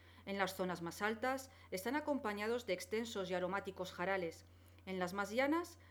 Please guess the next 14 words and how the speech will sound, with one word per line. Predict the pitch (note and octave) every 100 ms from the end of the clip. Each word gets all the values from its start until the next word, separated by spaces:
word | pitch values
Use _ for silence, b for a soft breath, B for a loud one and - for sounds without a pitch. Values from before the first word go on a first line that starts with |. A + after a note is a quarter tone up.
| -
comparten | G3+ G3+ B3+ C#4 C4+
terreno | B3+ G#3 G#3 A3
con | A3 F3+
campos | F#3+ F#3+ F#3+
de | F3
cultivo, | E3+ D3+ F#3+ E3 D3+ B B B
mientras | F3+ F3 F3 E3+
que | F3+
en | E3+
algunas | E3 A3+ D4 C4+
majadas | G3 - F#3 F#3+ G#3 B B
es | A3 A3+
frecuente | A#3+ - G3+ G3
encontrar | G#3 G3+ E3+ F3+ F#3 G3+